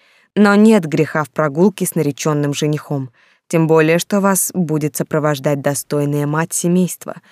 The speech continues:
моя прихожанка. Паса — женщина простая, конечно, но скромная и богобоязненная. Ты можешь без страха довериться ей, дитя Божье». Серджио пел соловьем. Но после того, как я опростоволосилась со старостой,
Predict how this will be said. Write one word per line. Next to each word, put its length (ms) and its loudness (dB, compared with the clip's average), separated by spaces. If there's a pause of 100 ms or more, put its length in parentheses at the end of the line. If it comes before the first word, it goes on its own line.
(140)
моя 260 2
прихожанка. 800 -6 (240)
Паса — 640 -2 (120)
женщина 520 0
простая, 560 -2
конечно, 520 -8 (240)
но 160 2
скромная 760 0
и 80 -2
богобоязненная. 1040 -4 (300)
Ты 120 4
можешь 360 0
без 180 -4
страха 400 -4
довериться 560 -2
ей, 200 -4
дитя 380 -4
Божье». 500 -6 (680)
Серджио 480 -2
пел 260 -2
соловьем. 640 -6 (640)
Но 120 2
после 280 -2
того, 240 0
как 260 -4
я 140 0
опростоволосилась 920 -2
со 160 -6
старостой, 520 -6